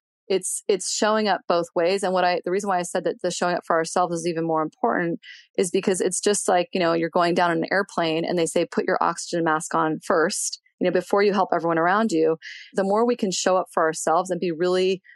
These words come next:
honest and truthful and have integrity with ourselves, right? Then the easier it is for us to do that for other people. And the other thing is, the more I show up for myself, the less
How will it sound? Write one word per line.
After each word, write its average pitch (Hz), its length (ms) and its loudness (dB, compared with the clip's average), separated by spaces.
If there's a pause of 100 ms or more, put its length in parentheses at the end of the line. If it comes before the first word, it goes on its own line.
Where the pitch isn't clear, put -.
(300)
honest 196 560 0
and 175 100 -4
truthful 180 640 -2
and 160 280 -2 (300)
have 175 280 0
integrity 226 680 0
with 175 180 2
ourselves, 160 760 0 (100)
right? 170 280 0 (460)
Then 190 340 2
the 185 100 -4
easier 214 360 0
it 185 60 0
is 175 240 0
for - 160 -4
us 170 160 0
to - 80 -10
do 160 100 -6
that 165 220 0
for 175 80 0
other 156 160 2
people. - 500 -6 (540)
And 185 260 2
the 170 60 4
other 208 120 4
thing 190 160 -2
is, 165 160 -2
the 175 100 -2
more 185 200 2
I 180 60 2
show 180 180 -2
up - 60 -6
for 175 100 -8
myself, 170 360 -2
the 175 100 2
less 180 400 0